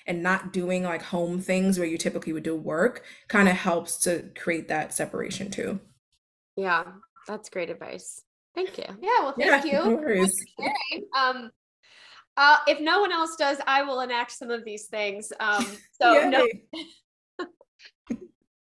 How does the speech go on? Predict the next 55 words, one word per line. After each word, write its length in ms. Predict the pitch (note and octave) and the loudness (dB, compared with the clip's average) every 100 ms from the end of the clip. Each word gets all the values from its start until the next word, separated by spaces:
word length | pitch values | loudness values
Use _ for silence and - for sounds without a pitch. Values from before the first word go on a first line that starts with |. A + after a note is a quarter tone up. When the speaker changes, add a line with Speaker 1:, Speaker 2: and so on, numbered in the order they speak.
| _ _ | _ _
Speaker 3:
Mm-hmm. 400 | D4+ C#4 C4+ B3+ C4 _ | -6 -4 -6 -8 -10 _
I 120 | D4 | 2
was 80 | D4+ | 4
like, 240 | D#4+ D4 - | 4 2 0
"Okay, 180 | E4 D4 | 0 0
so 120 | D4+ | 0
what 100 | C#4+ | 0
you're 80 | D4 | -2
saying 160 | D#4 | -6
is 80 | C#4+ | -4
I 60 | C#4 | -4
should 120 | C4+ | -2
also 260 | B3+ C4 A#3 | -2 -2 -4
eat 280 | A#3+ B3 - | -6 -8 -6
breakfast." 800 | A3 G#3 - - A#2 D#2+ - - | -2 -2 -4 -8 -8 -6 -10 -10
You're 100 | C#4 | -2
also, 340 | B3+ B3+ C#4+ B3+ | -2 0 2 2
I 140 | A#3 | 2
should, 140 | B3+ B3 | 0 -4
like, 180 | B3 A#3+ | -4 -4
eat 180 | C#4 C#4 | -8 0
breakfast, 560 | C#4 C#4 D4 C#4 C#4 | 0 2 0 2 4
Speaker 2:
Drink 200 | C4+ C4 | 4 6
water. 440 | B3 G#3 G#3 A3 A3 | 6 6 4 -2 -6
Speaker 3:
drink 220 | C#4+ C#4+ | -8 0
water, 760 | C#4+ C#4+ C#4 C#4 C#4 C4+ C4+ C4+ | 6 8 8 6 4 4 2 2
and 100 | C4+ | 2
not 160 | C4 B3+ | 0 0
just, 120 | C4+ | -2
like, 160 | C4 B3 | -4 -2
have 220 | C#4+ C4 | -2 0
an 60 | |
R 140 | C4+ B3+ | 2 2
X 200 | B3+ - | 2 2
bar 260 | C4+ B3 B3 | 2 2 2
at 60 | |
eleven 560 | A#3 A3+ A3+ A3+ A3+ A3 _ _ _ _ _ _ | -2 -4 -4 -4 -8 -14 _ _ _ _ _ _
because 240 | C#4+ B3 | -6 -4
I'm 80 | B3+ | 0
like, 120 | B3 A#3+ | 0 4
"Oh, 240 | G4+ - - _ _ _ - | 4 2 -8 _ _ _ -6
hunger, 520 | F#4+ F#4+ E4 C4 A3 | 0 2 2 2 2
that's 240 | C#4 E4+ | 0 0
what 120 | C#4+ | 0
that 180 | A#3+ G#3+ | 2 2
is." 320 | G#3+ G#3+ A3+ - | 0 -4 -6 -8
Um, 460 | A#3 A3+ G#3+ G#3 G#3 - _ - - _ _ _ _ | -4 -2 -2 -4 -10 -16 _ -20 -20 _ _ _ _
Speaker 2:
<laughs> 220 | _ - | _ -4
Speaker 3:
yeah, 100 | A#3 | 2
I'm 60 | |
Speaker 1:
Yeah. 20 | F#3 | 4
Speaker 3:
gonna 100 | G3+ | 4
come 160 | A3+ | 2
to 60 | - | -4
myself. 460 | _ _ _ F#3+ | _ _ _ -14